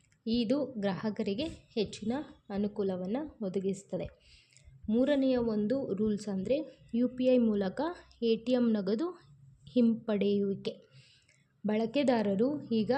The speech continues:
ಯು ಪಿ ಐ ಕ್ಯೂ ಆರ್ ಕೋಡನ್ನು ಸ್ಕ್ಯಾನ್ ಮಾಡುವ ಮೂಲಕ ಎ ಟಿ ಎಮ್ಗಳಿಂದ ಹಣವನ್ನು ಹಿಂಪಡೆಯಬಹುದು. ಈ ಒಂದು ಹೊಸ ವೈಶಿಷ್ಟ್ಯದ ಎ ಟಿ ಎಮ್ ಕಾರ್ಡ್ನ ಅಗತ್ಯವನ್ನು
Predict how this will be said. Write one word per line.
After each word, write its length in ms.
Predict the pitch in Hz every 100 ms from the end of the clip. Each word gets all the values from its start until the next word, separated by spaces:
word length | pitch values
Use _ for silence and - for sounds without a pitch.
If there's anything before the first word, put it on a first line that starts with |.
| 311 - -
ಯು 140 | 226
ಪಿ 180 | 233 247
ಐ 180 | 262 262
ಕ್ಯೂ 440 | - - - 233
ಆರ್ 120 | 233
ಕೋಡನ್ನು 640 | 233 214 202 196 226 320 -
ಸ್ಕ್ಯಾನ್ 520 | - - 220 220 254
ಮಾಡುವ 340 | 240 208 214
ಮೂಲಕ 420 | 208 196 190 185 285 320 - -
ಎ 100 | 214
ಟಿ 240 | 208 -
ಎಮ್ಗಳಿಂದ 520 | 269 254 240 214 208 214
ಹಣವನ್ನು 760 | 247 220 202 196 202 262 320 - _ _ _ _ -
ಹಿಂಪಡೆಯಬಹುದು. 1120 | 233 202 196 180 180 180 165 175 - - - - -
ಈ 140 | 226 262
ಒಂದು 720 | 247 233 233 302 320 - - - - _ _ _ -
ಹೊಸ 320 | - 220 - 277 311 - -
ವೈಶಿಷ್ಟ್ಯದ 800 | 208 220 - 277 - - 262 285 302 -
ಎ 80 | 202
ಟಿ 180 | 202 247
ಎಮ್ 180 | 247 240
ಕಾರ್ಡ್ನ 500 | - 220 208 196 240 330 339 _ _ _ _ _ - - - - _ _ -
ಅಗತ್ಯವನ್ನು 1120 | 202 196 208 208 240 214 202 240 339 - -